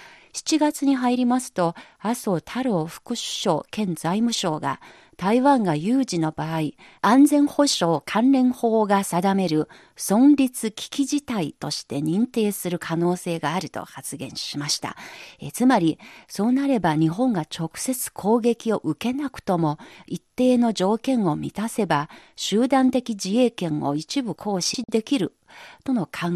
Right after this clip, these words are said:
えを表明したのです。これらの一連の失言の後には、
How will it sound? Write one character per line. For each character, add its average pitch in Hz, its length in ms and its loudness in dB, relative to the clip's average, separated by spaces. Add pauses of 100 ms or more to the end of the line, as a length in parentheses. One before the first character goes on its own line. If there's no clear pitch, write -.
(140)
え 160 160 0
を 123 60 -6 (140)
表 - 20 -12
明 156 300 -2
し - 100 -4
た 147 140 -10
の 147 140 -10
で 147 100 -12
す。 - 240 -6 (720)
こ 196 80 0
れ 208 140 2
ら 196 100 4
の 170 140 0
一 180 280 -6
連 233 280 2
の 208 120 4
失 - 380 -4
言 214 180 0
の 196 140 0
後 208 240 -4
に 165 140 0
は、 143 240 -4